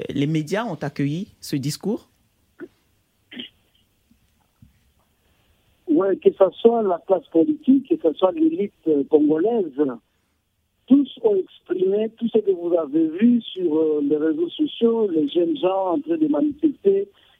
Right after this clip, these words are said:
Speaker 2: que ce soit à Goma ou à Kinshasa, c'est l'expression même de l'élite congolaise, de la classe politique congolaise. Parce que pour la, pour les politiciens de la R D C, ils aimeraient que la France, la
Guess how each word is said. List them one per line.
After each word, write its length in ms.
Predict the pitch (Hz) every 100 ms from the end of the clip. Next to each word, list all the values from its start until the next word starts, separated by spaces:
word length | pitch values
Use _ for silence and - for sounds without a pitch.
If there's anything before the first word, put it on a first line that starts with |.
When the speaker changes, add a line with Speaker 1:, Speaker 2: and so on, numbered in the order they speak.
| -
Speaker 2:
que 60 | 190
ce 160 | - -
soit 200 | 190 170
à 20 |
Goma 600 | 160 302 185 180 370 185 170
ou 220 | 160 151
à 80 | 143
Kinshasa, 640 | - 165 165 156 - 196 220 _ _ _ _ -
c'est 80 | -
l'expression 720 | 370 - - 190 - 220 208
même 320 | 220 277 214
de 120 | -
l'élite 420 | 320 330 165 220 -
congolaise, 500 | 339 151 160 233 196
de 100 | 156
la 80 | 156
classe 280 | - 240 240 -
politique 320 | 339 311 226
congolaise. 420 | - 147 143 143 247 _ _ _
Parce 120 | 170 -
que 60 | -
pour 160 | 277 262
la, 280 | 233 220 226 -
pour 160 | 226 214
les 120 | 196
politiciens 720 | - 208 214 - 240 294 285
de 120 | 214 185
la 60 | 185
R 260 | 214 214 311
D 120 | 302 -
C, 240 | 247 285 _ _ _ _ -
ils 300 | 190 196 170 185
aimeraient 460 | 196 202 208 254 -
que 80 |
la 220 | 185 170 151 -
France, 480 | 320 302 226 - 160 123 _ _ 330
la 140 | 160